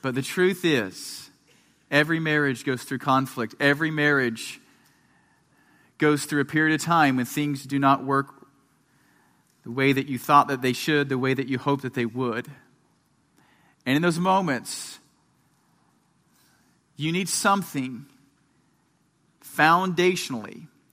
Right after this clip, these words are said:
that holds you to the relationship, that draws you back to one another. And what I wanna do for the next few minutes is I wanna walk through a passage of Scripture in Ephesians chapter four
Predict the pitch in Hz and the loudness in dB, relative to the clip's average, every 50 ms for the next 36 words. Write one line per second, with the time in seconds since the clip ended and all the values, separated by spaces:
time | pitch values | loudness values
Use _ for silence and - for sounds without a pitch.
0 | _ _ _ - 113 110 - - - 165 165 175 180 180 170 - 175 156 - 170 | _ _ _ -14 -14 -14 -12 -6 -2 0 2 2 2 0 0 -4 -6 -4 -2 -2
1 | 156 147 143 139 135 131 127 123 - - 120 113 - - 113 104 104 - - 120 | -2 0 -2 -2 -2 -2 -4 -4 -6 -8 -10 -10 -10 -10 -12 -12 -14 -14 -14 -14
2 | 131 127 135 143 147 151 156 160 160 - 160 151 143 139 147 143 143 147 - - | -10 -4 2 4 6 8 6 6 4 0 -4 -4 0 2 4 4 4 2 0 -4
3 | - - 143 139 127 127 123 120 117 113 110 110 104 - 85 - _ _ _ _ | -6 -4 -4 -2 -2 -2 -2 -2 -2 -4 -4 -6 -8 -12 -18 -20 _ _ _ _
4 | _ _ _ _ - - _ - _ _ _ _ _ _ _ _ _ _ _ _ | _ _ _ _ -20 -20 _ -20 _ _ _ _ _ _ _ _ _ _ _ _
5 | _ - - - 160 175 196 196 180 175 160 165 170 165 - 151 160 151 147 143 | _ -12 -4 0 0 2 2 2 0 2 2 2 2 2 0 -2 -2 0 -2 -2
6 | - - 147 147 143 143 147 147 139 139 139 135 143 147 165 170 151 139 135 143 | -4 -6 -4 -2 0 0 0 0 -2 -4 0 2 2 2 2 2 -2 -2 0 0
7 | 151 147 139 143 - - 147 143 139 - 156 143 143 139 - 151 131 - - - | 0 0 0 -2 -4 -2 -2 -2 0 2 2 2 2 0 -4 -8 -10 -8 -6 -4
8 | 156 139 - - 139 135 123 - 147 139 135 131 135 131 - - 143 131 - 127 | -4 -4 -4 -4 -4 -4 -4 0 0 0 0 0 -4 -6 -2 0 0 0 0 -4
9 | 117 - - 147 147 135 127 110 113 | -8 -8 -8 -8 -6 -4 -4 -4 -6